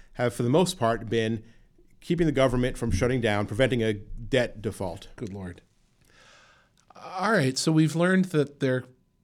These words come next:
Speaker 2: moderately capable of w-, doing their jobs?
Speaker 1: That, that some things can happen. It's slow, it's difficult, even more difficult.
Speaker 2: <laughs>
Speaker 1: But yes, they actually,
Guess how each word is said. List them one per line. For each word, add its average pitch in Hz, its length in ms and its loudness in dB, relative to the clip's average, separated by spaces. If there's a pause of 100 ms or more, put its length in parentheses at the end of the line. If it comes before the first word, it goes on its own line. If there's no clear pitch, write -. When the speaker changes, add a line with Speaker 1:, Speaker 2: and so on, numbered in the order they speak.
(880)
Speaker 2:
moderately 127 760 0
capable 175 500 -4
of 175 220 -4 (120)
w-, 160 200 -14
doing 180 240 -2
their 185 120 0
jobs? 202 440 -6
Speaker 1:
That, - 300 -14
that 165 200 -2
some 202 200 2
things 185 280 0
can 175 120 0
happen. 170 320 -2
It's 113 220 -2
slow, 139 340 0
it's 139 100 -6
difficult, 131 440 -2
even 127 220 0
more 165 180 10
difficult. 135 520 6
Speaker 2:
<laughs> - 60 -20 (280)
Speaker 1:
But 139 140 2
yes, - 380 2 (420)
they 123 100 0
actually, 139 640 2